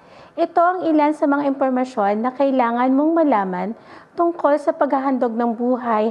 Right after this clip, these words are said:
habang nabubuhay, the basics of living kidney donation. Malaki ang may tutulong ng kidney transplantation sa mga may end-stage kidney disease o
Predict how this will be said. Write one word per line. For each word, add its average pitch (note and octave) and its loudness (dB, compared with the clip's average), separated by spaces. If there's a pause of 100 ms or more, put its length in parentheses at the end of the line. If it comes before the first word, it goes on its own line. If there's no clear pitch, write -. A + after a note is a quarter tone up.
habang D4+ 2
nabubuhay, F#3 -4 (400)
the G3+ -4
basics A3 -4
of A3+ -2 (160)
living G3+ -2
kidney G3 -4
donation. D3+ -10 (1040)
Malaki F#4 2
ang G4+ 2
may F#4+ 0
tutulong C4+ 2
ng B3+ -2
kidney D4 0
transplantation G3+ -2
sa - -4
mga A#3+ 0
may B3+ 0
end-stage G3+ -4
kidney C#4+ 0
disease C#4 -2
o C4+ 0